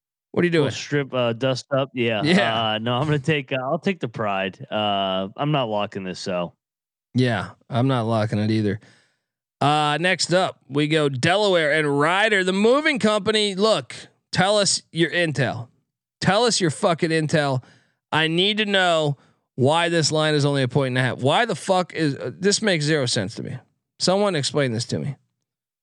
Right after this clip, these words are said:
Speaker 1: Someone explain this one to me. Does this make any sense to you?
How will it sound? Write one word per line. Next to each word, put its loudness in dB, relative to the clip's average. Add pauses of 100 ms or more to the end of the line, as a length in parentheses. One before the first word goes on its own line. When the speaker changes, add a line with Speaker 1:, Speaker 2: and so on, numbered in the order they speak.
(240)
Speaker 1:
Someone 2 (240)
explain 2
this 0
one 2
to 2
me. -8 (1600)
Does 4
this 2
make 0
any 2
sense 2
to -2
you? -4